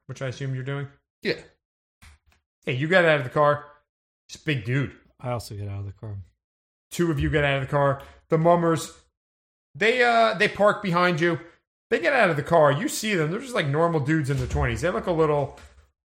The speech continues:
Speaker 1: little, like, uh, not thrilled to be here, but they're, they're acting like they, they should be here. Like, they're not, they're not wimpy kids. Um, and you see Marshawn sitting on the step,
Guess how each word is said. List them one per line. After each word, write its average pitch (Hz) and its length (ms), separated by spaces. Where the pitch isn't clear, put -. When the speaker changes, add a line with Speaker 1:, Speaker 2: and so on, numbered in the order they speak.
Speaker 1:
little, 277 260
like, 220 240
uh, 208 400
not 220 240
thrilled 202 480
to 180 80
be 185 280
here, 214 300
but 180 200
they're, 214 360
they're 202 140
acting 196 360
like 156 300
they, 147 300
they 143 140
should 139 300
be 127 100
here. 101 160
Like, 104 160
they're 131 100
not, 123 220
they're 143 100
not 131 220
wimpy 113 320
kids. - 460
Um, 107 520
and 139 80
you 143 60
see 202 180
Marshawn 151 580
sitting 196 260
on 151 120
the 135 60
step, 143 420